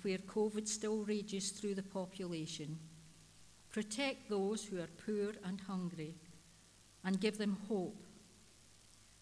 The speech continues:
Move those with plenty to share with those who have little, and help all people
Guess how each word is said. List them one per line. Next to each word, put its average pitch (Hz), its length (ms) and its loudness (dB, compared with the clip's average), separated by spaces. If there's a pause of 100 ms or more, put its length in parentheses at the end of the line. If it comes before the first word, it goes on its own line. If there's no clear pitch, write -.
(200)
Move 220 300 6
those 214 360 6
with 180 300 -2
plenty 196 360 -2
to - 180 -4
share 170 480 0 (680)
with 175 220 -2
those 190 380 4
who 196 140 -4
have 175 260 -2
little, 170 400 -2 (680)
and 180 140 2
help 196 300 0
all 220 220 2
people 196 520 0